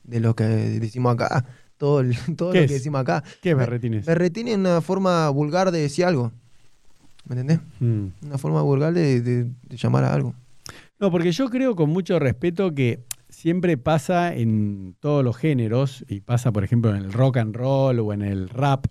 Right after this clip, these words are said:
Speaker 2: no solo el trap, en, en Estados Unidos y en otras partes del mundo, que vos tenés como, si querés, sácatelo, ¿eh? <clears throat> Si te molesta, ah, ponételo ahí. Em, estoy hablando de los auriculares, ¿eh? Para el que lo está escuchando por Spotify.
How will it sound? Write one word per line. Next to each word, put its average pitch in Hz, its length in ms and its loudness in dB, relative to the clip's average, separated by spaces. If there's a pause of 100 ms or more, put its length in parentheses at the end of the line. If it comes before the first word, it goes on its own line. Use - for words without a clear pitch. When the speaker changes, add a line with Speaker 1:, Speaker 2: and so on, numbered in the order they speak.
(120)
Speaker 2:
no 110 140 -4
solo 104 260 0
el 98 160 2
trap, 123 340 2
en, 101 200 -10
en 104 220 -12
Estados 135 360 0
Unidos 135 420 0
y 110 40 -4
en 113 60 -2
otras 123 180 0
partes 139 200 0
del 143 100 2
mundo, 180 340 4 (480)
que 175 220 -2
vos 170 260 -2
tenés 175 240 2
como, 139 580 0
si 135 140 -4
querés, 202 140 2
sácatelo, 165 420 2
¿eh? 120 180 -2 (260)
<clears throat> 143 220 -14
Si 113 140 -18
te 117 80 -2
molesta, 139 320 2
ah, 127 80 2
ponételo 143 300 0
ahí. 98 80 -2 (420)
Em, 120 800 2
estoy 147 200 -2
hablando 143 300 2
de 123 80 2
los 110 200 0
auriculares, 104 640 0
¿eh? 120 100 6
Para 101 220 2
el 95 120 0
que 98 100 -2
lo 98 60 2
está - 140 2
escuchando 110 420 0
por 104 120 0
Spotify. 98 400 0